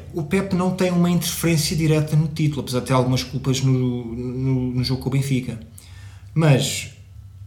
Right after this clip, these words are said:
a questão é: o Porto deixou de ter a preponderância que tinha, ofensiva,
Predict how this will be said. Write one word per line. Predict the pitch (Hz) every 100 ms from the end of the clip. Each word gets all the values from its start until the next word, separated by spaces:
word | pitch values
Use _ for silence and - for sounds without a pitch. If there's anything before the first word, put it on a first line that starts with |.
| - -
a |
questão | 139 - 160 160
é: | 147 107 98 - - - - - - - - - - - - - - - -
o | 135
Porto | 151 143 131 131
deixou | 143 - 147
de |
ter | - 143
a | 127
preponderância | - - 131 123 123 117 113
que | 101 -
tinha, | 110 104 107 127 - - - - - - - - - -
ofensiva, | - - 104 - 101 101 143 -